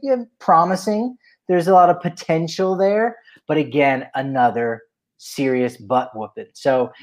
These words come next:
between that and the All-Star game with all the reminiscing about nineteen ninety-eight,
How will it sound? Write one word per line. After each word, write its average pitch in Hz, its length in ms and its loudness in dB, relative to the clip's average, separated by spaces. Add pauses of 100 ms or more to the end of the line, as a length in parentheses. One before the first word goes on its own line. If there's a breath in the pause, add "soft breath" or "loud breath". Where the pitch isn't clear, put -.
(120)
between 156 400 -2
that 185 360 4
and 131 280 -4
the 110 100 -6
All-Star 156 480 2
game 156 240 0
with 147 140 -2
all 127 160 2
the 131 60 -6
reminiscing 131 580 -4
about 117 240 -2
nineteen 123 480 -8
ninety-eight, 117 720 -2